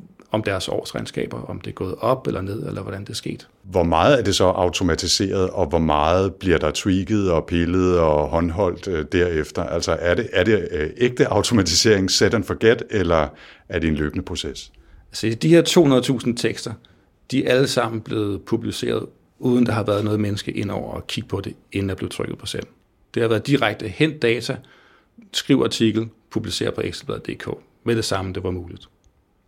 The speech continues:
Speaker 1: Altså, jeg har jo selvfølgelig lavet noget overvågning og set på, øh, hva-, hvordan det ser ud, de her artikler. Og, øh,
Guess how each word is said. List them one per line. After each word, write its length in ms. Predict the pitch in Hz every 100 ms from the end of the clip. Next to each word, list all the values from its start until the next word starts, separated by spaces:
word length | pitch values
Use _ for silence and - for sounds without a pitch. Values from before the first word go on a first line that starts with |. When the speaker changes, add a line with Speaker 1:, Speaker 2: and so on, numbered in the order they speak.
| _ _ _
Speaker 1:
Altså, 160 | - -
jeg 100 | 113
har 60 | 123
jo 40 |
selvfølgelig 340 | 120 117 110
lavet 140 | 107 107
noget 140 | 110
overvågning 600 | 98 101 113 101 101 104
og 80 | -
set 280 | - 113 117
på, 340 | - 107 98
øh, 380 | - 98 92 90
hva-, 100 | 101
hvordan 220 | 101 101
det 100 | 107
ser 100 | -
ud, 180 | 104 113
de 140 | - 92
her 100 | 90
artikler. 380 | - 104 - - - - - _
Og, 360 | - 101 98 95
øh, 400 | 90 85 90